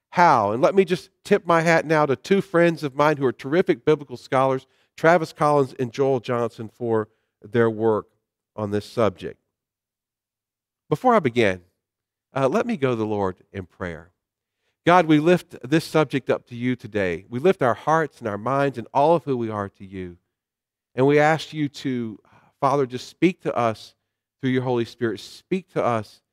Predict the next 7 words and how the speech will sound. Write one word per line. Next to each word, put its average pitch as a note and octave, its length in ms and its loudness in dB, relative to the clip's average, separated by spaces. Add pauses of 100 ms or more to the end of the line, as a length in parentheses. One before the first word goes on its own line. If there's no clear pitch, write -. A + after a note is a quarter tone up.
(380)
in A#2+ 160 -4
your A#2+ 160 -6
word. G2+ 460 -4 (560)
Let C3+ 160 2
any G3 180 4
distractions C#3 800 -6
just - 300 -8